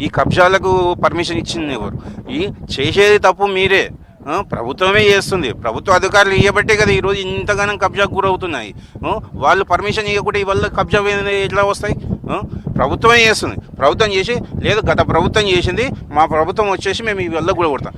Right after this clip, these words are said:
అంటే మీరు ఏమీ చేయట్లేదు. సామాన్య ప్ర-, ప్రజలను నడ్డి విరుస్తున్నారు అంతే. వాళ్ళు అష్టకష్టాలు పడి ఏదో తక్కువకు వచ్చిందని చెప్పేసి, ఆ,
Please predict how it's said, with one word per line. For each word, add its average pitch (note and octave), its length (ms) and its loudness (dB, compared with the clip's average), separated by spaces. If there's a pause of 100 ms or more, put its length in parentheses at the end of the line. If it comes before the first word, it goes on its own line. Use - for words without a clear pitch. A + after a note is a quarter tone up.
(200)
అంటే C#3 400 -4 (200)
మీరు E3 220 0
ఏమీ E3+ 440 0
చేయట్లేదు. G#3 500 2
సామాన్య G3 600 -2
ప్ర-, F#3+ 460 0 (100)
ప్రజలను F#3 320 0
నడ్డి D#3+ 300 2
విరుస్తున్నారు G#3+ 520 2
అంతే. D#3+ 320 2 (360)
వాళ్ళు D#3+ 300 6
అష్టకష్టాలు G#3 680 2
పడి G3 480 2 (400)
ఏదో G3 160 4
తక్కువకు G3 400 2
వచ్చిందని G3+ 380 -2
చెప్పేసి, G3 320 -2
ఆ, F3 480 2